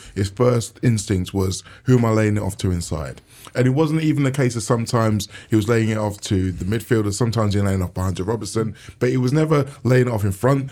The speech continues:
to Robertson to come around. He was never trying to at least fix the defender first to make him think he's gonna go past him and then come back. There wasn't that kind of variety in the play. And variety is kind of what you need sometimes. Just be able to give the defenders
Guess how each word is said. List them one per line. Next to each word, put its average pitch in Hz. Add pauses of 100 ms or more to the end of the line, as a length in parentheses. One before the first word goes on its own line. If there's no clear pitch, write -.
(120)
to 120
Robertson 104
to 92
come 98
around. 104 (140)
He 113
was 113
never 127
trying 117
to 104 (200)
at 120
least 127
fix 139
the 127
defender 107
first 110
to 101
make 104
him 92
think 135 (240)
he's -
gonna 135
go 131
past 135
him 135 (160)
and 110
then 117
come 110
back. 95 (220)
There 120
wasn't 135 (420)
that 120
kind 120
of 101
variety 101
in 85
the 85
play. 85 (460)
And 135 (200)
variety 143
is 113
kind 147
of 131
what 123
you 113
need 113
sometimes. 95
Just 113
be 120
able 135
to -
give 101
the 110
defenders 104